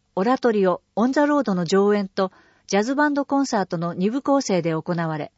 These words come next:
会場には多くの来場者が訪れました。オンザロードでは、合唱、吹奏楽、和太鼓、詩の朗読が一体となり、心を揺さぶる壮大な音楽劇を展開。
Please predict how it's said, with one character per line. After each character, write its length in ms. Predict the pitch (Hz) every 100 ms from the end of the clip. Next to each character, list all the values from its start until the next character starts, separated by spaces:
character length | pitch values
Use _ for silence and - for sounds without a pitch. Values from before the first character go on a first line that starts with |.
| _ _ _ _ _
会 200 | 214 254
場 180 | 247 240
に 140 | 220
は 180 | 214 208
多 140 | 285 294
く 120 | 196
の 100 | 175
来 200 | 175 220
場 140 | 233
者 140 | 220 180
が 100 | 160
訪 200 | 156 160 160
れ 100 | 160
ま 140 | 160
し 100 | -
た。 160 | - - _ _ _ _ _ _ _ _ _ _ _ _ 175
オ 120 | 233
ン 60 |
ザ 140 | 294 311
ロ 140 | 311
ー 20 |
ド 120 | 254 180
で 120 | 170
は、 220 | 151 160 _ _ _
合 140 | - 208
唱、 400 | - 247 214 202
吹 240 | - 247 269
奏 240 | 285 254
楽、 360 | 190 - 165 -
和 100 | 180
太 200 | 185 233
鼓、 260 | 214 196 -
詩 160 | - 214
の 140 | 262
朗 120 | 277 269
読 300 | 254 240 185
が 80 | 175
一 100 | 165
体 300 | - 233 233
と 100 | 214
な 140 | 202
り、 180 | 175 - _ _ _
心 400 | - 185 285 285
を 80 | 202
揺 100 | 180
さ 180 | 170 202
ぶ 120 | 196
る 140 | 190 190
壮 220 | - 214
大 180 | 262 269
な 160 | 262 -
音 140 | 233
楽 260 | 269 - 254
劇 300 | 254 - 170
を 80 |
展 220 | - 175 170
開。 280 | 139 135